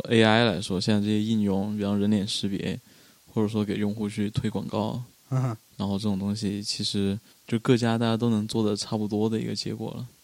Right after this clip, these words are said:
Speaker 1: 就不管 A 公司、B 公司，他们做出来可能准确度或者都差不太多，然后就变成了
Speaker 2: 工程。
Speaker 1: 就变成了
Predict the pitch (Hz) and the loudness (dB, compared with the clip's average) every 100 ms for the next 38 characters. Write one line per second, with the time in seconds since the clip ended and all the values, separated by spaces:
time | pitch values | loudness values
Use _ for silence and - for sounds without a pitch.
0 | _ _ _ _ _ - 107 - - - | _ _ _ _ _ -8 -8 -12 -4 0
1 | 101 113 113 117 - 113 117 107 104 - | 2 4 6 6 2 2 2 4 2 2
2 | 110 104 107 104 104 101 98 - - 104 | 2 2 2 2 0 0 -4 -6 -6 -4
3 | - 101 107 104 104 87 - 107 - - | 0 -2 -2 -6 -6 -6 -8 -10 -8 -8
4 | 92 113 - - - - - - _ 95 | -6 -6 -6 -10 -12 -20 -20 -20 _ -4
5 | 95 101 107 101 101 101 95 - _ _ | -2 2 0 0 0 0 -2 -8 _ _
6 | - _ - 139 135 104 95 _ _ _ | -20 _ 0 0 2 -2 -8 _ _ _
7 | _ _ - 110 110 107 101 101 98 | _ _ -6 0 2 2 4 4 2